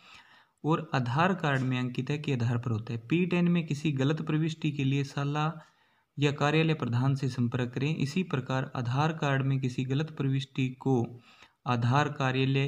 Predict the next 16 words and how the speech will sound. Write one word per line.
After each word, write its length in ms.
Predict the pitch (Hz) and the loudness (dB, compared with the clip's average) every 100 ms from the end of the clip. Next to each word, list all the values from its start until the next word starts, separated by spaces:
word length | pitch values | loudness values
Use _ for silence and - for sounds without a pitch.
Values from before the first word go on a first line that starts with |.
| - | -2
ई 140 | 139 | -2
मित्र 300 | 143 143 135 | 0 -2 -4
केंद्र 300 | 123 127 127 | -4 -4 -4
से 180 | 127 127 | -4 -6
सही 240 | 120 135 139 | -2 -2 -2
करवाएं 340 | 127 120 127 | -2 0 0
और 140 | 139 123 | 0 -2
फिर 200 | 147 139 | -4 -4
से 160 | 135 | -4
इस 100 | 120 | -6
पर 240 | - 127 160 202 - _ _ - _ _ _ _ _ - | -2 0 0 0 -8 _ _ -20 _ _ _ _ _ 0
ऑथेंटिकेशन 1040 | 139 135 151 151 156 165 - 127 127 127 123 - - | 0 2 2 2 2 0 0 -2 0 -2 -2 -8 -4
प्रोसेस 400 | 139 135 135 127 | -4 0 -2 -2
को 120 | - | -4
संपादित 500 | 120 123 120 120 120 | -2 0 0 -2 -2
करें 240 | - 120 | -4 -4